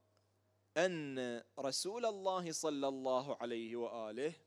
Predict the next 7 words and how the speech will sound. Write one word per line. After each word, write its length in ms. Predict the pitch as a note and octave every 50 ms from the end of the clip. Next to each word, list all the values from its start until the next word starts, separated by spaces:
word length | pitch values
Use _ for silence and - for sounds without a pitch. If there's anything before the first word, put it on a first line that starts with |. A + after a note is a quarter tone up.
| _ _ _ _ _ _ _ _ _ _ _ _ _ -
كان 400 | - D3+ E3 F#3+ G3+ G#3+ G3+ G3+
مأمورا 640 | F#3+ F3+ F3 D#3+ D#3 D3+ D#3 F3 F#3 G3+ G#3+ A3+ A3+
بأن 380 | G#3+ G3+ F3+ E3+ - - D#3 D3+
يبلغ، 920 | D3+ D3 D3 D3 C#3 D#3 F3+ G3+ G3+ G3+ G3+ G#3 G3 F3+ G3+ G#3 A3 A#3 C4+ - - - _ _ _ _ _ _ _ _ _ _ _ _ -
بأن 220 | C#3+ C3+ A#2+ C#3+ C#3+
يبلغ 680 | C3+ C#3 C#3 C3+ D#3+ F#3 G3+ F#3+ F3 E3 D#3 C#3 C#3+
عشيرته 1120 | C3+ G#2+ B2+ C3 - - D3+ C#3 C3+ C#3+ E3+ G3 - - F#3+ E3+ E3+ E3+ E3+ F#3 G#3 -